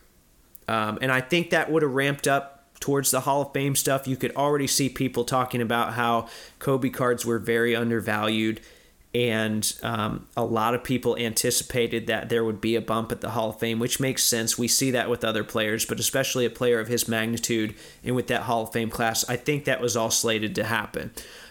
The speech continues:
Um, but yeah, now we can see, you know, wow, you know, it changes our perceptions a little bit. So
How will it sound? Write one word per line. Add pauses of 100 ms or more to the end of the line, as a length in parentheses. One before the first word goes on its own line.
Um, (720)
but
yeah,
now
we
can
see,
you
know, (840)
wow,
you
know,
it
changes
our
perceptions
a
little
bit. (240)
So